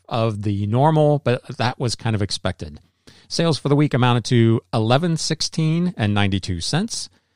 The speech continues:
Cost of goods sold for the week, just thirty-eight dollars and seventy-five cents, leaving me with a gross profit of ninety-six point five three percent,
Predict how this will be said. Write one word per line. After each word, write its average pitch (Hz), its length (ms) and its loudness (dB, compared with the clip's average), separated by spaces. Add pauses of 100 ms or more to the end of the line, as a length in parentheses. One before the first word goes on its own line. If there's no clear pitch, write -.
(960)
Cost - 240 0
of 147 100 -4
goods 139 180 0
sold 151 280 4
for 160 100 -6
the 135 80 2
week, 147 340 0
just - 280 -4 (120)
thirty-eight 123 480 2
dollars 110 420 4
and 95 220 0
seventy-five 98 500 -2
cents, - 380 -2
leaving 160 340 2
me 147 160 4
with 127 260 2
a 98 280 0
gross 110 400 2
profit 139 500 0
of 98 180 -2
ninety-six 117 840 -2 (220)
point 98 260 -4
five 101 240 2
three 113 200 0
percent, 151 440 0